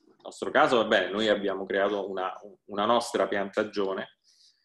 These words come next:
ma in realtà il ganoderma si trova, eh, si trova spontaneo. Anche se voi andate a passeggio nei nostri, nei nostri boschi, nelle nostre macchie,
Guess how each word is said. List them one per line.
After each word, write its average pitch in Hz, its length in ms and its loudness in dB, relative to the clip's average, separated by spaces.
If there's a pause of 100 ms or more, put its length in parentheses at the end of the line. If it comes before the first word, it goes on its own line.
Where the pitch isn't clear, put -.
(440)
ma 127 280 4
in 117 120 8
realtà 143 560 4
il 120 80 0
ganoderma 117 500 0
si 113 160 -6
trova, 101 580 2
eh, 92 680 -2
si 117 140 -4
trova 113 200 4
spontaneo. 110 680 0 (340)
Anche 110 300 -2
se 101 160 -2
voi 101 580 -2
andate 98 480 2
a 92 80 -2
passeggio 98 680 -4
nei 90 100 -8
nostri, 95 760 -4
nei 95 100 -10
nostri 101 400 -6
boschi, 127 500 0
nelle 117 140 -4
nostre 95 380 -4
macchie, 113 580 -4